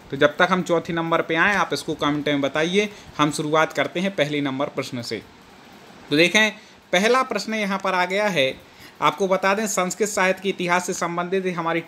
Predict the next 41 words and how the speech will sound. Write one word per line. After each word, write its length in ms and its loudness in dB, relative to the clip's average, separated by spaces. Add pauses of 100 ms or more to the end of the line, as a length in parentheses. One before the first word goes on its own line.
टेस्ट 220 2
सीरीज 340 -4
के 100 -2
प्रश्न 300 -4
हैं। 180 -2 (100)
कुल 160 0
अभी 160 -2
तेरासी 480 2
प्रश्न 260 -4
हैं 140 0
इसमें, 320 -2 (340)
फिर 100 2 (120)
और 220 8
भी 240 0
अलग-अलग 420 4
सेशन 380 0
कवि 280 2
रचनाओं 440 0
के 140 -2
बने 220 0
हैं 100 -2
जो 100 0
हमारी 240 2 (100)
टेस्ट 220 4
सीरीज 340 -2 (360)
मात्र 420 2
आपको 320 2
एक 200 -2
सौ 140 -4
उनतीस 400 -8
रुपये 280 -2
में 160 0
संपूर्ण 460 -2
संस्कृत 440 0
साहित्य, 500 0
व्याकरण, 520 0 (120)
काव्यशास्त्र, 540 -2
भाषा 320 -4
विज्ञान 380 -4
से 140 -8
संबंधित 520 2